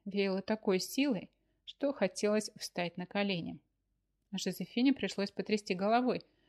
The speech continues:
чтобы избавиться от такого наваждения. «Баррас, он действительно на что-то способен?» Директор попытался свести всё к пошлой шутке. «В постели?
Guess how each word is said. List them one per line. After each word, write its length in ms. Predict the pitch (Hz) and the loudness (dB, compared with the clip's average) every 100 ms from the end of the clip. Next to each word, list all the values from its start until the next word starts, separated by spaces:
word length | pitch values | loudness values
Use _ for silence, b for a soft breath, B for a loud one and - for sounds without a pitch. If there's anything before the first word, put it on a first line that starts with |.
| _ | _
чтобы 320 | - 190 180 | -8 -6 -4
избавиться 600 | - 220 226 247 165 - 175 | -2 2 4 4 2 -4 -8
от 80 | |
такого 320 | - 175 175 175 | -8 -6 -6 -4
наваждения. 680 | 175 185 185 180 160 160 165 _ _ _ _ _ _ _ - | -4 -4 -4 -4 -4 -8 -12 _ _ _ _ _ _ _ -12
«Баррас, 640 | 175 180 190 185 165 - b b b - | -8 -4 -2 -4 -6 -14 b b b -4
он 160 | 185 | -2
действительно 500 | 196 - 226 311 262 | -2 -2 -2 2 2
на 100 | 220 | 2
что-то 280 | 185 180 190 | 0 -4 -6
способен?» 640 | - 190 - 262 262 185 - _ _ _ _ _ _ _ _ | -4 -6 -2 2 2 0 -8 _ _ _ _ _ _ _ _
Директор 500 | 196 190 202 277 294 | -2 2 4 4 2
попытался 540 | 269 208 196 202 214 247 | 2 0 0 0 2 0
свести 420 | - 196 - 220 | -2 -6 -4 -6
всё 240 | - 214 | -2 -6
к 120 | 208 | -6
пошлой 420 | - 185 185 - 202 | -8 -6 -4 -4 -4
шутке. 540 | - 180 - - 180 _ _ _ _ _ _ _ _ | -4 -8 -8 -12 -12 _ _ _ _ _ _ _ _
«В 120 | _ | _
постели? 720 | - 185 - - 302 311 170 | -8 -8 -8 0 2 4 0